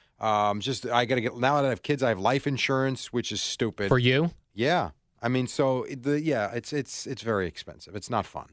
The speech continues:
Speaker 2: So life insurance is if something happens to you, your kids get taken care of.
Speaker 1: Uh, my, yes, correct. If something happens to me or my wife, for the most part,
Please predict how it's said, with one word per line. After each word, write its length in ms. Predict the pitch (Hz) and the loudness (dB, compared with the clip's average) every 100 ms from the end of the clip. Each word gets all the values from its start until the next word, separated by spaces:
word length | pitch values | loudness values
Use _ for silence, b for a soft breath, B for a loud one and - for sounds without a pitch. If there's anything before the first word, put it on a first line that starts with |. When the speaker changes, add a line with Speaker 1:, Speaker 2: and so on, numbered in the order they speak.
| - | 0
Speaker 2:
So 140 | 143 | 2
life 260 | 135 156 165 | 4 4 4
insurance 380 | 160 131 139 120 | 4 4 4 4
is 140 | 117 | 4
if 100 | 117 | 4
something 340 | - 135 123 117 | 4 2 4 6
happens 460 | 127 120 107 101 | 6 6 2 2
to 100 | - | 0
you, 280 | 107 123 135 | 2 4 4
your 200 | 104 104 | 4 2
kids 300 | - 131 107 | 2 0 2
get 160 | 104 95 | 0 2
taken 280 | 107 98 98 | 2 2 2
care 260 | 107 92 | 4 4
of. 60 | 80 | 4
Speaker 1:
Uh, 160 | 120 | 2
my, 180 | 120 120 | 2 2
yes, 320 | 120 113 87 | 2 2 0
correct. 380 | - 107 87 - | 0 2 2 0
If 80 | 101 | -2
something 240 | 143 147 | 2 2
happens 360 | 143 135 135 120 | 2 2 0 -2
to 100 | - | 0
me 140 | 131 139 | 2 2
or 180 | 156 175 | 2 4
my 160 | 160 | 2
wife, 300 | 139 110 104 | 4 2 0
for 100 | - | -2
the 60 | 104 | -2
most 300 | 101 101 - | 0 -2 -2
part, 360 | 101 98 98 | 0 2 0